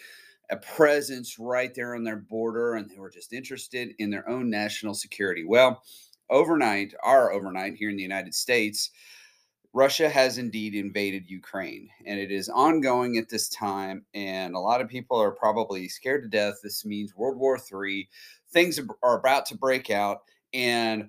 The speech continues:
what do we do? Oh my gosh, and they just start freaking out and all this sorts of good stuff. So I'm just gonna throw my two cents out into the, uh, into the interwebs, and I'm just going to try to get as biblical as I can. And realistically speaking, Russia's invasion of Ukraine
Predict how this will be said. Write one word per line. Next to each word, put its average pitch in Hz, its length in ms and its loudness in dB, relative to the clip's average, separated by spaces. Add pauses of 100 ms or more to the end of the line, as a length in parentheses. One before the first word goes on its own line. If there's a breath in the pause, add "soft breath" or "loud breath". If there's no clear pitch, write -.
(120)
what 110 180 4
do 135 100 2
we 127 120 -4
do? 113 340 -2
Oh 123 80 0
my 120 160 0
gosh, 104 420 -2
and 107 120 -6
they 98 80 -8
just 98 160 -12
start 90 200 -8
freaking 87 380 -14
out 71 80 -14
and - 80 -18
all 95 140 -8
this 87 160 -6
sorts - 180 -10
of 87 80 -20
good 90 100 -14
stuff. - 320 -10 (840)
So 135 480 6 (500 loud breath)
I'm 220 140 0
just 202 180 -4
gonna 147 140 -2
throw 139 240 -4
my 123 160 -2
two 135 240 -8
cents 127 320 -8
out 117 300 -4
into 123 400 -8
the, 104 240 -4
uh, 85 200 -4 (200)
into 120 240 -4
the 101 160 -10
interwebs, 117 720 0 (100)
and 107 440 -2
I'm 123 160 -4
just 120 180 -6
going 113 280 0
to 104 360 -4 (500 soft breath)
try 208 240 6
to 110 280 2 (420 loud breath)
get 151 220 -2
as 104 100 -4
biblical 131 600 -2
as 104 120 -4
I 95 120 0
can. 92 460 -6
And 113 160 -6
realistically 180 640 -4
speaking, 104 540 -8
Russia's 139 340 -4
invasion 123 480 -2
of 110 80 -4
Ukraine 127 680 -6